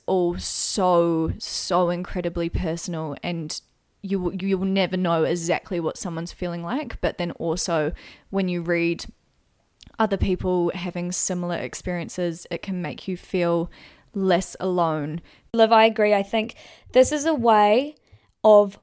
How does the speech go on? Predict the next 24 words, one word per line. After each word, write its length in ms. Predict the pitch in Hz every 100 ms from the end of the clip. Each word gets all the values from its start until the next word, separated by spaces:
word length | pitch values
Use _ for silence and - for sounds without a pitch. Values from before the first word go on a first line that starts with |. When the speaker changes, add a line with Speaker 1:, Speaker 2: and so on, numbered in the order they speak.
| -
Speaker 2:
one, 460 | 208 208 233 302 320 _ -
validating 760 | 208 220 226 240 226 214 214 214
everyone's 520 | 214 214 233 226 220
personal 560 | - - 220 214 220 208
experience, 920 | 208 - - 220 208 208 339 440 - - _ _ _
and 240 | 220 220 - -
two, 560 | - 247 220 208 285 311 _ _
creating 800 | - 254 226 220 214 214 214 220 - _ 240
an, 240 | 233 226 _ -
a 80 |
space 440 | 226 - 202 202 -
of 120 | 208
solidarity. 880 | - 214 208 196 190 180 180 175 180
'Cause 300 | - 202 190
Speaker 1:
Yeah. 600 | 240 277 277 240 - 196
Speaker 2:
for, 200 | 226 240
for, 40 |
for 140 | - 247
us 140 | 254
to 80 | -
be 140 | 226 220
strong 480 | - - 202 208
and 180 | - 220
for, 300 | - 208 196